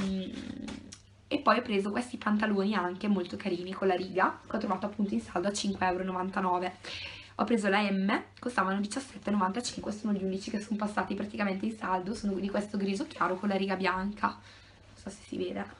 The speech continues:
taglio così cla-, ehm, pantalone classico, la riga bianca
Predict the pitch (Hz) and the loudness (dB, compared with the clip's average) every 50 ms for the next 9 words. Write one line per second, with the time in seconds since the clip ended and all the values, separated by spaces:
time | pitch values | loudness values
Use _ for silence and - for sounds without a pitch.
0 | - - - - - - - - - - 196 185 185 196 196 - 208 190 196 190 | -20 -20 -20 -20 -20 -20 -20 -10 -2 2 2 2 2 0 -2 -4 -2 -2 -2 0
1 | - 185 180 - - - 190 185 180 180 175 180 175 175 175 175 170 - - - | 0 0 0 0 2 4 4 4 4 2 0 0 -2 -2 -4 -8 -10 -12 -18 -20
2 | - - - - 196 196 196 196 190 196 202 - 190 190 - - - 208 - 208 | -20 -10 -4 -4 -4 -2 -2 -2 -2 -2 0 0 -2 -2 -2 -6 -8 -6 -4 -2
3 | 202 196 190 - 196 185 196 196 190 190 196 196 190 - 233 - | -2 -2 -2 -2 -2 -2 0 0 0 0 -2 -2 -2 -4 -6 -6